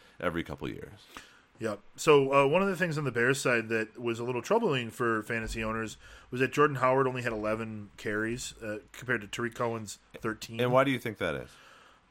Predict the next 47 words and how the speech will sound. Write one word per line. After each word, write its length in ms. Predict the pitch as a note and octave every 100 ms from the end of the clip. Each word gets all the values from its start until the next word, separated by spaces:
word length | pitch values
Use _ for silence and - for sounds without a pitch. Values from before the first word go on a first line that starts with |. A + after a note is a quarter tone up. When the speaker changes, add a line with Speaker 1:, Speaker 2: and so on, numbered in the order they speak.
| -
Speaker 2:
Honestly, 360 | C#3 F#3 - E3+
I 60 | D#3+
don't 200 | A3 C#3
know. 320 | F#3+ G#2 F#2+
I 80 | A#2+
mean, 220 | C3+ C3
they 100 | C3+
seem 180 | C#3+ A#3+
to 60 | E3
have 140 | D#3
a 20 |
lot 140 | D3+ D3+
of 80 | -
fun 420 | B2+ C3+ E3+ D#3
using 320 | B2 C#3 C#3+
Tariq 260 | C#3 C3+ C3+
Cohen, 440 | B2 B2+ F3 C#3
but 140 | A2+ C3
it's 140 | C3
almost 440 | E3 G#3+ D#3+ - B2+
like 320 | A#2+ A2 - - - -
the 80 | A#2+
Bears 340 | C#3 F3 C3+
weren't 200 | D3 C#3+
interested 600 | D3+ E3 C#3 - A2+ A2 - -
in 120 | A#2+ A#2+
just 300 | B2+ - A2+
handing 280 | C#3 C3+
the 80 | C3+
ball 240 | B2+ B2+ C#3
off 260 | E3+ C3+
for 120 | -
the 80 | A#2
whole 160 | A2+ A#2+
entire 300 | A2 A#2+ A#2
second 280 | B2 A#2 A2
half 340 | A2 A2 - - - -
to, 180 | A2+ G#2 _
you 80 | C3
know, 200 | G#2+ G#2+
help 320 | A2 A#2 - _ _ _ _ _ _ _ -
burn 320 | A2+ B2 B2+
down 180 | B2+ A#2+
the 60 |
clock. 280 | A#2+ F#3+ B2+
Like, 140 | A#2+ A2+
they 340 | A#2+ A#2+ G#2+